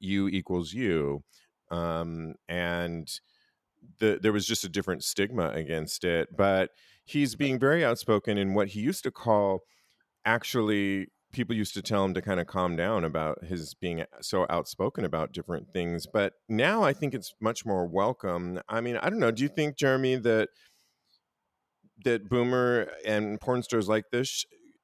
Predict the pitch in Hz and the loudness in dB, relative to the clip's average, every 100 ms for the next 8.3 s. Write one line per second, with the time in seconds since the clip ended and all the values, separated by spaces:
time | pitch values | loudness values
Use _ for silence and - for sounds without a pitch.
0 | _ - 131 123 113 120 123 98 - - | _ -8 -2 0 4 4 6 4 -2 -2
1 | 95 113 - 127 127 92 95 101 117 - | 0 0 0 -2 -2 -4 -2 0 0 -2
2 | 120 117 123 113 104 101 98 92 - _ | -2 0 -2 0 2 4 4 0 -6 _
3 | _ 117 117 127 123 123 - 101 92 87 | _ -2 0 2 2 0 0 0 2 2
4 | 87 85 82 90 - _ - _ 104 - | 2 0 -2 -6 -18 _ -20 _ -10 -10
5 | _ _ - 113 - 104 120 - - 101 | _ _ -4 -2 4 6 6 4 4 6
6 | 101 104 101 - 92 90 82 90 98 104 | 6 4 2 0 0 0 -2 -4 -2 0
7 | 98 92 98 107 - 131 127 127 104 - | 0 -2 -2 -4 -4 -2 -2 -2 -4 -4
8 | 107 - - | -6 -6 -16